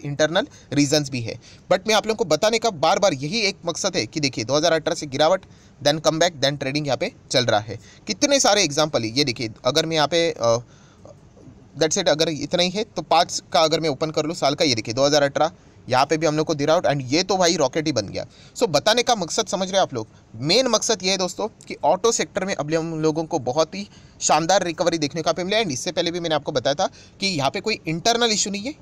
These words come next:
ये जो नियम लाए थे वो हर किसी कंपनीज के लिए सेम है, इक्विवेलेंट है। So इसमें गिरावट होती है तो आप ऐड भी कर सकते हो, obviously उसके लिए थोड़ा सा एक्सपीरियंस चाहिए। ऐड कर सकते हो मतलब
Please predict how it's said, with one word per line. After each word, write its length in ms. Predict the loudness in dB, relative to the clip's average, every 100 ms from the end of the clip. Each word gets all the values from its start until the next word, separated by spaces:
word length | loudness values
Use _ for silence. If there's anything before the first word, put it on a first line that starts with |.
| 0
ये 140 | 2
जो 160 | 4 0
नियम 400 | 0 -2 0 2
लाए 160 | 2 2
थे 120 | -2
वो 160 | -6 -6
हर 140 | -6
किसी 260 | -6 -8 -6
कंपनीज 400 | -4 -4 -6 -6
के 100 | -4
लिए 100 | -4
सेम 320 | -2 0 0
है, 160 | 0 -6 -8 -20 -8
इक्विवेलेंट 560 | -6 -2 2 2 2
है। 100 | -2
So 380 | -8 -12 -12 0
इसमें 280 | 0 0 -4
गिरावट 300 | 0 0 0
होती 160 | -2 -6
है 100 | -6 -2
तो 60 | 0
आप 180 | 0 -2 -20 -20 -2
ऐड 220 | 0 2
भी 120 | 0
कर 160 | 0 -2
सकते 220 | 0 0
हो, 60 | 0
obviously 280 | 0 -2
उसके 220 | -2 -2 -4
लिए 100 | -2
थोड़ा 200 | 0 -2
सा 100 | -2
एक्सपीरियंस 460 | -8 -6 -4 -2
चाहिए। 240 | -2 -2 0
ऐड 180 | 0 2
कर 140 | 0
सकते 220 | -4 -6 -6
हो 40 |
मतलब 240 | -4 -4